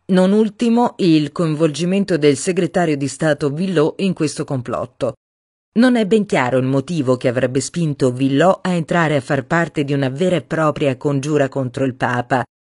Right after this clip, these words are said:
Certo, c'era chi sosteneva che Luciani volesse sostituire Villot con Monsignor Benelli, ma ancora una volta siamo soltanto sul piano delle ipotesi. Il ruolo giocato da Villot in tutta questa faccenda resta velato di molte ombre,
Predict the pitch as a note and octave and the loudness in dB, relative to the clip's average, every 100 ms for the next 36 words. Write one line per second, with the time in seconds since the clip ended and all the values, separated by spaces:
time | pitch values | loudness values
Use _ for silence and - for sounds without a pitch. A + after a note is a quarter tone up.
0 | _ _ _ _ _ G3 C#3+ C3 - F3+ | _ _ _ _ _ 2 2 2 -2 -2
1 | - - A3+ F3 - E3+ F3+ - A3 F#3+ | -2 -2 0 2 0 -6 -6 -4 0 0
2 | F3 F3+ - D3 D3+ D3+ C#3+ E3+ D#3+ C#3 | 0 -2 -2 -4 -4 -4 -2 -2 0 0
3 | C3+ - C#3+ E3+ D#3 - F3 G3+ F#3+ C#3 | 0 -2 -6 -6 -8 -8 -6 -2 0 2
4 | B2+ B2+ E3+ F3+ E3+ E3 E3+ E3 D3+ C#3+ | 2 0 -2 0 0 0 -2 -2 0 -2
5 | - D3 C#3 C#3 D3+ G3 F#3+ C3 B2+ - | -4 0 0 2 2 4 4 4 2 -2
6 | _ _ _ _ _ _ D3 C#3 C3 C3+ | _ _ _ _ _ _ -4 -4 0 2
7 | B2+ C#3 C3 B2 A#2 C#3 - B2+ C3 E3+ | 4 4 2 0 -2 -4 -2 -4 -4 -4
8 | C#3+ B2+ A#2+ B2 D3 D3+ B2+ B2+ B2 C3 | -4 -4 -4 -4 -4 -4 -4 -2 -2 -2
9 | C3+ A#2+ B2 B2 F2 - C3+ A#2+ B2 - | -2 -2 -2 -2 -4 -2 -4 -2 -8 -10
10 | _ _ _ _ _ _ _ _ _ G3+ | _ _ _ _ _ _ _ _ _ 0
11 | A#3 A3+ F#3+ B2+ B2+ - - D3+ D#3 F3+ | 2 4 4 4 0 -2 -4 -4 -2 0
12 | D3+ C#3+ C3 B2 C3 C3 F#3 D#3 - C#3+ | 0 0 0 0 -2 2 2 2 0 -4
13 | D#3 G3 - C3+ D3 C3 C#3+ - G3+ - | -4 -4 -2 0 0 -2 -2 -2 -2 0
14 | D3 C3 C3+ C#3+ - F#3 F3+ - E3 D#3 | 2 2 2 2 2 0 0 0 -2 0
15 | E3 B2 B2 C#3+ C3 B2 B2+ A#2+ E3+ G3 | 2 2 0 -2 -2 -2 -4 0 2 4
16 | D#3 C3+ A#2+ | 4 4 2